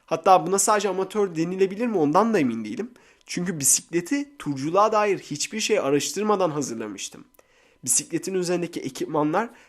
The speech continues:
tamamen benim hayal gücümle harmanlanmış,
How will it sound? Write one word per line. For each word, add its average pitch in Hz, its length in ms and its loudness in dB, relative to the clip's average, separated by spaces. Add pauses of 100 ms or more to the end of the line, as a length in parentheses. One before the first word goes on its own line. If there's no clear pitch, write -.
(140)
tamamen 196 520 4
benim 175 200 0
hayal 175 440 6
gücümle 131 420 -4
harmanlanmış, 127 960 2